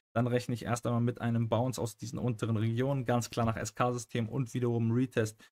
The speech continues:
dieser Range Unterkante. Das ist das nächste Long-Szenario für mich. Doch ihr seht aktuell Pump Bitcoin wunderschön über dreiundvierzigtausendneunzig U-S-Dollar. Gut möglich, dass wir echt diesen Retest dieser Region sehen werden. Aktuell ist die Marktstruktur bullish. Wir stehen oberhalb hier, wie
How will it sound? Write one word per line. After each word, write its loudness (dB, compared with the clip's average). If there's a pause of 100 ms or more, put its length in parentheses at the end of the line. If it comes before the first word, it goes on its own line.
(120)
dieser 4
Range 4
Unterkante. 0
Das 0
ist -6
das -4
nächste 0
Long-Szenario 2
für -4
mich. -2 (300)
Doch -8
ihr 2
seht 0
aktuell -2
Pump -6
Bitcoin -2
wunderschön -2
über 0
dreiundvierzigtausendneunzig -2
U-S-Dollar. 0 (340)
Gut -4
möglich, -2
dass -2
wir -8
echt -8
diesen 0
Retest -2
dieser 0
Region 0
sehen 0
werden. 0
Aktuell 2
ist 2
die 0
Marktstruktur 0
bullish. 2 (300)
Wir 0
stehen 2
oberhalb 6
hier, -2
wie -6